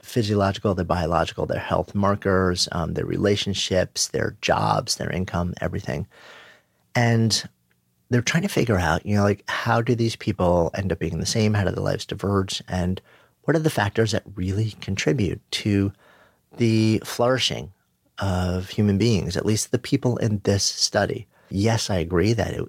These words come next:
it would be amazing if that, if this study was replicated, not just with men from a certain window of time, but with a broad range of people. And hopefully that is happening now or will happen, 'cause I'd love to see that data. But what we do know from the Grant Study, from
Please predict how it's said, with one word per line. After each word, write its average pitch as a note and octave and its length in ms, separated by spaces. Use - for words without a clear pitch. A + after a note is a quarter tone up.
it - 200
would G2 100
be F#2 120
amazing F2 720
if - 200
that, - 420
if - 100
this - 120
study E2+ 240
was F2+ 120
replicated, F#2 640
not A#2+ 160
just - 280
with G2 340
men F#2+ 280
from G#2 180
a G2 40
certain F#2+ 320
window F#2 220
of E2 100
time, G2 280
but F#2 120
with G2+ 160
a G#2+ 60
broad F#2+ 520
range F#2 220
of F2 80
people. - 260
And F2 100
hopefully F#2+ 380
that F2 180
is F#2+ 200
happening E2+ 400
now E2 160
or F2 140
will F#2 260
happen, - 500
'cause F#2 180
I'd F#2 120
love G2 180
to - 100
see F2 120
that F#2 180
data. F#2+ 320
But A#2 120
what - 160
we B2 120
do D3 180
know C3+ 180
from G#2 140
the F2+ 80
Grant G#2 280
Study, - 300
from F#2 320